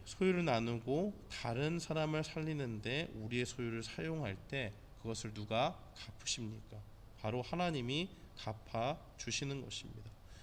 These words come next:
우리가 하는 모든 일에 복을 주시겠다고 약속하셨습니다. 우리 주님 예수 그리스도께서는 이와 같은 원리를 아시고 우리에게 이렇게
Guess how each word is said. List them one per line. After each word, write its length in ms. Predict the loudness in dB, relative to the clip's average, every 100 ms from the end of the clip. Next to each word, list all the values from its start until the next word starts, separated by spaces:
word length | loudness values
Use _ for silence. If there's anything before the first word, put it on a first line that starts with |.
| -6
우리가 260 | 2 8 8
하는 380 | 10 8 4 2
모든 340 | 4 8 8
일에 280 | 8 4 2 -2 -12
복을 320 | -2 2 2 2
주시겠다고 840 | 2 2 0 0 -2 0 -2 -2 -8 -2
약속하셨습니다. 1400 | 0 0 -4 -2 -2 -2 -10 -12 -4 0 0 0 -4 -8 -10 -14 -16 -18 -18 -18 -16 -14 -14 -10 2
우리 160 | 6
주님 240 | 8 8 8
예수 260 | 6 6
그리스도께서는 960 | 2 2 2 -2 -2 0 0 0 0 0
이와 220 | 2 4
같은 320 | 4 2 0
원리를 600 | 0 2 2 0 2 0
아시고 680 | 0 -4 -2 -2 -2 -2 -2 -2 -12 -14 -4
우리에게 380 | 0 2 2
이렇게 580 | 2 0 -2 -2 0 0